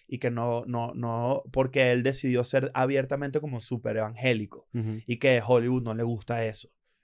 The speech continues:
Speaker 1: Y, y que, y, sí, exacto. Y, y después como que se fue toda la mierda su carrera y empezó a tomar y tal y no sé qué y descubrió a Dios así con todo y ahorita él no quiere actuar sino ser como pastor.
Speaker 2: No, es que también
Speaker 1: Es
Speaker 2: hay
Speaker 1: una, y
Speaker 2: niveles,
Speaker 1: el,
Speaker 2: ¿no?
Speaker 1: pero claro, pero yo lo interpreté, yo lo vi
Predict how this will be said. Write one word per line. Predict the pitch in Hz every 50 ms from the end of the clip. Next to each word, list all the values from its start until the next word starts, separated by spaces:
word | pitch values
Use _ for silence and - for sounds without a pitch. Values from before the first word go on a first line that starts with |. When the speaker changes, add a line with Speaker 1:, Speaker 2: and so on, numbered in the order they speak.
| _ - -
Speaker 1:
Y, | 123 123 123 117 113 110 107 110 -
y | 127 123 -
que, | - 127 117 113 113 110 110 110 - -
y, | 120 120 - - _ _
sí, | - - -
exacto. | 107 104 - 110 - _ _ _ _ _ _ _ _
Y, | - - 135 139 135 135 135 131 127 127
y | - 131
después | 131 127 127 139 131 127
como | - 170 170 170
que | - 139
se | - - 123
fue | - 123
toda | 127 - 160 170 170
la | 151 127 123
mierda | 127 127 131 147 165
su | - - 139
carrera | - 113 120 127 151 156 160 160 156 156 151 139 - - - -
y | 131 135
empezó | 127 135 131 131 - 127
a | 127
tomar | 131 139 139 139 151 156 151 151 147 147 143 143 139 135 131 - - - _
y | 123 131 127
tal | 131 - 156 151 147 151 151 147 143
y |
no | 135 131
sé | 127 - 131
qué | - 165 151
y | 147
descubrió | 135 123 123 - 131 127 123 123 123
a | 123
Dios | 131 139 143 147 143 143 147
así | 139 - - 131
con | 147 151 143 131
todo | - 156 151 147 147 156 156 151 _ _ _ _ _ _
y | - 139 135 135 127 123 120 113 113 113 113
ahorita | - 113 113 110 107 - 117 117 117
él | 113 113
no | 117 120 113 113
quiere | - 120 120
actuar | 117 - 135 139 151
sino | - - 123 113
ser | 107 - - 110 104 101 - -
como | _ - 117 113 107 101
pastor. | 113 107 - 113 104 101
Speaker 2:
No, | 98 104
es | 104 - - -
que | - 196
también | 185 147 131 131
Speaker 1:
Es | 139
Speaker 2:
hay | -
Speaker 1:
una, | - 175
y |
Speaker 2:
niveles, | 170 156 131 143 147 135 117
Speaker 1:
el, | 120
Speaker 2:
¿no? | 147 156
Speaker 1:
pero | 135 135
claro, | - 160 185 180 156
pero | 143 143 143
yo | 139 147 151
lo | 165 185
interpreté, | 196 196 214 190 - 185 180 170 - 202 170 147 151
yo | 139 127
lo | 139 165 180
vi | 175 147 131 135